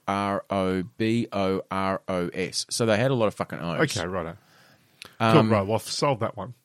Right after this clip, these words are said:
Speaker 2: And sorry, did you say you, you, you eat yourself?
Speaker 1: Pretty much.
Speaker 2: Okay.
Speaker 1: Basically what it is, it's,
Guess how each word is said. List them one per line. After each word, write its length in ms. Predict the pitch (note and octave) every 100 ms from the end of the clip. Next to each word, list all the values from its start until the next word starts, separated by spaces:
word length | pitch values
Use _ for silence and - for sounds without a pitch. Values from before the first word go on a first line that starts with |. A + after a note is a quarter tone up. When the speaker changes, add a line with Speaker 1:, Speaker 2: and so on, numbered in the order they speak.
| _
Speaker 2:
And 120 | C#3 C3+
sorry, 220 | D3+ D3
did 160 | C#3+
you 120 | F#3 G3
say 180 | F3+
you, 200 | F3 B2+ -
you, 420 | A2+ A2 G#2+ - -
you 200 | G#2+ G#2
eat 140 | G2+
yourself? 600 | G2 - G#2 - - - _ _ _ - _
Speaker 1:
Pretty 360 | - F3 A#3+ B3+
much. 380 | F3 F#2 - - _ _ - -
Speaker 2:
Okay. 260 | A#2+ B2 C#3+
Speaker 1:
Basically 380 | - - F#3+ F3+
what 160 | D#3+
it 120 | B2+
is, 180 | A#2+ G#2+
it's, 340 | A#2 - -